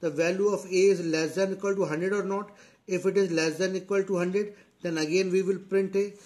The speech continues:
So step six,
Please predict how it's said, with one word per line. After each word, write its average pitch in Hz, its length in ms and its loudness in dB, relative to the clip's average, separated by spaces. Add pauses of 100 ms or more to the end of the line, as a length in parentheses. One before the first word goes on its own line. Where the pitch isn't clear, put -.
(160)
So - 560 -2 (2750)
step 185 480 -2
six, - 600 -4